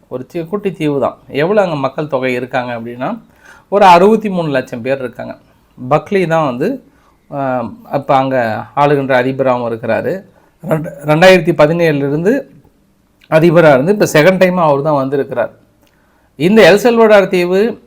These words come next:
ஒரு காலத்துல வேர்ல்டுலே சேஃபஸ்ட் கண்ட்ரி இல்ல அப்படின்னு சொன்னாங்க. சேஃபஸ்ட் கண்ட்ரி இல்லைன்னா, டூரிஸ்ட் மீது யாருமே அங்க போயிடாதீங்க, உங்க உடைமைகளுக்கு பொறுப்பு கிடையாது, தூங்கி இருந்தீங்கன்னா ஜட்டியை கூட திருடிட்டு போயிடுவாங்க, அந்த அளவுக்கு ரொம்ப மோசமான வயலுங்க அப்படின்ற மாதிரிலாம் சொல்லியிருந்தாங்க எல் சல்வடார்.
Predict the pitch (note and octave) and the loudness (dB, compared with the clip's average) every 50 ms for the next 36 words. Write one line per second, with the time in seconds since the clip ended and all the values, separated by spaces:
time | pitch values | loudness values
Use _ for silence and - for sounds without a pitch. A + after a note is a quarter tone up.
0 | _ _ _ _ _ - C#3+ D3+ E3+ F3+ E3+ F3+ F3 F3 E3 D#3 D3+ D#3+ D3+ E3 | _ _ _ _ _ -4 -2 0 2 2 4 4 4 4 2 0 0 -2 -2 0
1 | F#3 G#3 G#3 - - _ _ _ _ _ - C3 C#3 D#3 F3+ F#3+ F#3 F3+ F3 F#3 | 0 -2 -2 -4 -8 _ _ _ _ _ -6 -2 2 2 2 2 2 0 0 0
2 | G3+ G3+ G3+ - - F#3+ G3 F#3+ G3 G3+ F#3+ - - G#3+ F#3+ - D#3+ D#3 D#3+ D3+ | -2 -2 -2 -2 -2 0 0 0 -2 -4 -4 -4 -4 -6 -4 -2 -2 -4 -4 -4
3 | D#3+ D#3 C#3+ C#3+ D3+ D#3+ F#3 F#3 F#3 E3+ D3 C3 C3 C#3 C3+ C#3+ B2+ A#2+ A#2 A#2 | -8 -6 -4 -4 -4 -2 0 2 2 2 2 -2 -6 -8 -8 -8 -10 -8 -8 -8
4 | A#2 B2 B2+ - D3+ D3+ C#3+ E3 D3+ D#3 - D3 D3 C#3 C3 - C3+ B2+ B2+ C3+ | -8 -8 -6 -4 -6 -4 -4 -4 -8 -8 -8 -8 -8 -8 -8 -8 -8 -6 -4 -4
5 | C#3+ C#3+ B2 A#2+ A#2+ B2+ D3 F#3 G3 - - _ _ _ _ _ _ _ F3+ F#3+ | -4 -4 -4 -2 -2 -2 -2 -2 -4 -8 -14 _ _ _ _ _ _ _ 0 2
6 | F#3+ G3 G3 F3+ F#3+ F3+ D#3+ D3+ C#3 D3 C3+ C#3+ D3+ D#3 D#3+ D#3 D3 C3 - C#3 | 2 2 2 0 -2 -4 -4 0 2 4 4 4 2 2 0 -2 -2 -2 0 0
7 | C3+ D3 D#3 D#3 C#3+ B2 B2+ C#3 F3 F#3 E3+ D#3 C3+ B2+ B2+ C3 D3 E3 F3 F3+ | 0 0 2 0 -2 -2 -2 -4 -4 -4 -2 -2 -2 -2 -2 0 0 0 -2 -2
8 | E3+ E3 E3 D3 C#3 C#3 F3 G3+ G3+ - D3+ D3 D3+ D3 D3 B2+ B2+ A#2+ A#2 A#2 | -2 -2 -2 -4 -4 -4 -6 -8 -4 -2 -2 -2 -2 -2 -4 -6 -4 -4 -6 -6
9 | - - - - D#3+ E3+ F3+ E3+ D#3+ D#3 C#3+ D3 C#3 D3 F#3+ F#3+ C#3+ C3+ C3+ C#3 | -8 -10 -12 -10 -8 -8 -6 -6 -6 -6 -6 -6 -6 -4 -4 -2 -2 -2 -2 -2
10 | E3+ D#3+ D3 E3 D#3+ D#3 C3+ C3 C3 B2 A#2+ A#2+ B2 A#2 A#2+ B2 A#2+ A#2 A#2+ E2+ | -2 -4 -4 -4 -4 -6 -6 -6 -8 -8 -6 -6 -6 -4 -4 -6 -6 -6 -8 -8
11 | B2+ B2+ C#3+ C#3+ D3 C#3+ C#3+ D3+ D#3+ E3 E3 D3 C3 C#3 D3+ C#3+ B2 B2+ C3 D3 | -8 -8 -8 -6 -4 -2 0 0 -2 -2 -4 -6 -6 -4 -6 -6 -6 -4 -6 -4
12 | D3 - E3 D#3 D#3 D3+ D3+ D#3+ E3 E3 C#3+ C#3 C3+ C3+ C3 B2+ B2+ B2 - - | -2 0 0 0 0 0 -2 -2 -2 -2 0 0 0 0 -2 -2 -4 -6 -6 -8
13 | _ _ - C3+ B2+ B2+ B2+ B2 A2+ B2+ B2 B2 B2 C3+ D3 D3+ - - D#3+ D3 | _ _ -4 -2 -2 -2 -2 -4 -8 -10 -12 -10 -4 -2 -2 0 0 2 2 2
14 | D#3+ C3+ B2 B2+ B2 C3+ D#3 C#3+ C3 C#3 C3+ - C#3 B2+ B2+ B2 A#2 A2 - - | 0 0 -2 -4 -4 -2 -2 -2 -2 -2 -4 -4 -6 -6 -6 -6 -6 -8 -10 -12